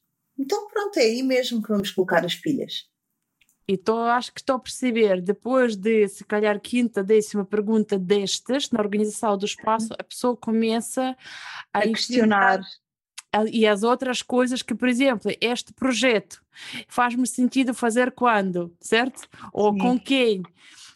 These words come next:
Speaker 2: E se
Speaker 1: Sim.
Speaker 2: calhar depois conseguimos transportar isto para as áreas, eh, fora da nossa casa física, mas se calhar
Speaker 1: Sim.
Speaker 2: também para os nossos objetivos, os nossos, a nossa vida e
Speaker 1: Sim.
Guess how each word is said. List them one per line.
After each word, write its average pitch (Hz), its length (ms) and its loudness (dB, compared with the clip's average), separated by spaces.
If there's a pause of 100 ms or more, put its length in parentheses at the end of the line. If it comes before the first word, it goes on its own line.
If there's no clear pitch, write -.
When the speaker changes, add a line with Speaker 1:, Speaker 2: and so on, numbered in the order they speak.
(120)
Speaker 2:
E 208 180 0
se 202 140 0
Speaker 1:
Sim. 196 60 -2
Speaker 2:
calhar 233 360 0
depois 240 360 -2
conseguimos 220 600 -2
transportar 214 680 -2
isto 214 720 0
para 214 240 0
as 196 120 -2
áreas, 214 680 0 (480)
eh, 190 300 0 (220)
fora 254 640 0
da 190 420 -2
nossa 226 300 -4
casa 220 260 -2
física, 214 800 -2 (420)
mas 202 260 0
se - 100 -12
calhar 202 200 2
Speaker 1:
Sim. 170 60 -6
Speaker 2:
também 202 220 -4
para 185 600 -2 (300)
os - 140 -10
nossos 196 220 -2
objetivos, 196 920 -2
os 180 220 -4
nossos, 185 380 -4
a - 40 -4
nossa 185 300 -2
vida 190 560 -2
e 170 420 -2 (220)
Speaker 1:
Sim. - 340 -2